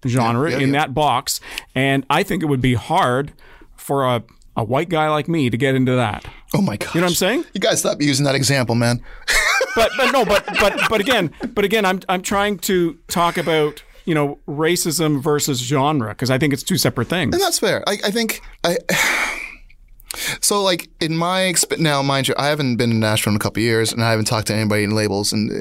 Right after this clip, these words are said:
Speaker 2: in that exact same time as well. And so the people that I know who are kind of in charge, the presidents of these labels, these are the nicest people ever. They're super great. So I, I have no issues with them, and I think they wanna change the system 'cause they know, they've known what the system has been like for the last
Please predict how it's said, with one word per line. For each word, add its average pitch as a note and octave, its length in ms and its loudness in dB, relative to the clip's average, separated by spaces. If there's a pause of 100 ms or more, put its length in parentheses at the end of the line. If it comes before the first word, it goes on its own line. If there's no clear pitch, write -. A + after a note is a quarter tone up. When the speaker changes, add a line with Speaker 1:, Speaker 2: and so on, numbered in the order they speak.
(160)
Speaker 2:
in A#2 100 0
that A2 160 -2
exact - 340 -2
same A2 100 -2
time G#2 180 -2
as G2 120 0
well. - 180 -2
And A2+ 120 0
so C#3+ 120 -2
the B2+ 100 -6
people E3+ 240 -2
that C3 100 0
I B2+ 140 2
know A2+ 240 0
who A2 120 2
are G#2+ 100 0
kind G#2+ 180 0
of G#2+ 60 -2
in A2 120 0
charge, G#2+ 220 0
the A#2+ 80 -4
presidents B2+ 500 0
of A2+ 180 0
these A2 160 0
labels, A2+ 360 0 (500)
these C3+ 200 2
are - 40 0
the A2+ 80 2
nicest G2 320 0
people - 300 -2
ever. - 200 -2
They're A2+ 160 0
super - 280 -2
great. - 220 -4
So C#3+ 100 2
I, B2+ 140 0 (120)
I B2+ 80 -4
have D#3+ 180 -2
no C#3+ 280 0
issues B2 420 2
with G#2+ 160 -2
them, C3 380 0
and A#2 100 0
I A#2 60 0
think B2+ 200 0
they C3 160 0
wanna C3+ 280 0
change B2+ 320 -2
the - 40 -2
system F3 220 0
'cause D#3 80 -2
they A#2 140 0
know, B2 600 0 (260)
they've C3 140 0
known A#2 200 2
what A2+ 80 0
the - 60 -2
system A2 260 0
has G2 120 0
been A2 400 -4
like C#3 300 0
for - 100 -2
the - 60 -4
last C3 360 0